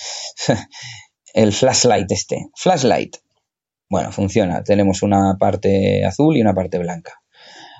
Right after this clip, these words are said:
Bueno, pues, pues eso, supongo que esto se irá ampliando y que cada vez se podrán hacer más cosas. Eh, he probado a, a enviar correos electrónicos y, y, y yo creo que aprende. Cuando,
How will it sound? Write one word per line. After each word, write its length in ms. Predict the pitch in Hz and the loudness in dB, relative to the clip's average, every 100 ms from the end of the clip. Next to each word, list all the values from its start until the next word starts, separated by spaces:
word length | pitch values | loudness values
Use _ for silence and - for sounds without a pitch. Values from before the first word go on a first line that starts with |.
| _ | _
Bueno, 440 | 135 120 113 - | 2 2 0 -2
pues, 680 | - 113 107 110 107 104 - | 0 4 6 6 6 2 0
pues 140 | - 117 | -2 0
eso, 180 | 123 113 | 2 2
supongo 280 | 107 135 135 | 2 2 2
que 60 | |
esto 140 | 131 135 | 2 0
se 140 | 123 | 2
irá 120 | 117 | 2
ampliando 460 | 143 131 135 143 156 | 2 2 2 4 2
y 60 | |
que 100 | 139 | 2
cada 120 | 117 117 | 4 2
vez 100 | 123 | 2
se 80 | |
podrán 280 | 131 123 123 | 2 2 2
hacer 220 | 113 131 | 0 -2
más 180 | 120 117 | -2 -4
cosas. 420 | - 120 95 - _ - - - _ _ | -2 -4 -4 -10 _ -20 -20 -20 _ _
Eh, 440 | 131 131 127 131 143 | -2 2 4 2 2
he 60 | |
probado 400 | 151 170 170 170 | 2 2 4 4
a, 520 | 156 147 139 131 127 120 110 104 104 _ _ _ - | 4 4 4 2 0 -2 -6 -10 -16 _ _ _ -4
a 120 | 123 | 0
enviar 300 | 120 123 143 | 2 2 2
correos 300 | 151 147 139 | 2 2 2
electrónicos 720 | 143 131 143 156 160 190 - | 0 0 0 0 2 0 0
y, 420 | 135 120 113 113 71 | -4 -2 0 -2 -2
y, 360 | 110 104 92 | -4 -4 -6
y 360 | 104 95 98 87 _ | -8 -8 -8 -10 _
yo 200 | 104 147 | -4 0
creo 220 | 160 190 | 2 2
que 160 | 147 117 | 2 2
aprende. 720 | - 107 104 147 165 113 95 | 4 2 2 2 2 0 -2
Cuando, 760 | - 107 110 110 110 107 107 104 | -2 -2 0 0 0 2 0 -4